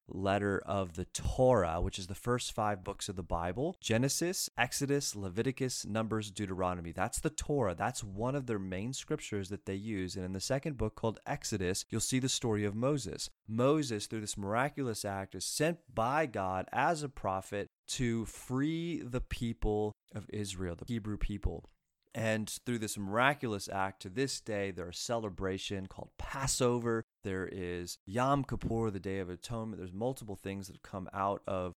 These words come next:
this particular book of the Torah. And Moses then, after freeing the people, is sent up a mountain, and God gives Moses the Ten Commandments, ten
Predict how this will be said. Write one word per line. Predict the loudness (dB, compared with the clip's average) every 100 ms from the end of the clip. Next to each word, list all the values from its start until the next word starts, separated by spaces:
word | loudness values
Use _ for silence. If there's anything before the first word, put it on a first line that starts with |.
| -6
this | -2 0
particular | 0 -2 -2 -2 -2 -2
book | -2 -2 -2 -8 -16 -8
of | -6 -6
the |
Torah. | -4 0 2 2 2 -2 -12 -2
And | 4 4 4 0 -4 -2
Moses | 4 8 10 10 6 2 2 0
then, | 0 0 2
after | 4 2 2 -2
freeing | 0 2 2 2
the | 0
people, | -2 0 0 0 -4 -6 -8
is | -4 0 0 0 0 -2 -4 -10
sent | -4 0 2 0 0 0
up | 2 2 0 -2
a | -2
mountain, | 0 0 0 -2 -6 -6
and | -4 -4 0
God | 2 4 4 2 -2 -4
gives | 2 4 4 2 -2 -2
Moses | -2 2 2 2 0 -2 -2 -2 -4 -4
the | -6 -6 0
Ten | 0 2 0 -2 -2
Commandments, | 0 0 0 -2 -4 -6 -6 -4 0
ten | 2 2 0 -2